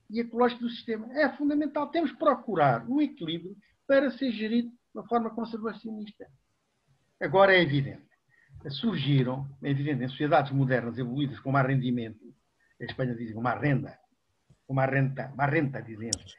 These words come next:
Eh, há componentes desse sistema, uma vez que são muito, eh, semi, semi-silvestres, não é? Há uma componente muito importante de, de, de biodiversidade,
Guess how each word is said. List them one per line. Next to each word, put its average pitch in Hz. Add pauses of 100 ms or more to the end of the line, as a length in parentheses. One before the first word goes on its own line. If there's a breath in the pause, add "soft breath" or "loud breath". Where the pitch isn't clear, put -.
(220 loud breath)
Eh, 139 (360 loud breath)
há 262 (140)
componentes 202
desse 233
sistema, 120
uma 233
vez 208
que -
são 214
muito, 139 (340)
eh, 139 (220)
semi, 208 (520)
semi-silvestres, 139
não 131
é? 127 (220 soft breath)
Há 180
uma 202
componente 214
muito 190
importante 214 (360)
de, 240 (440)
de, 220
de 208
biodiversidade, 214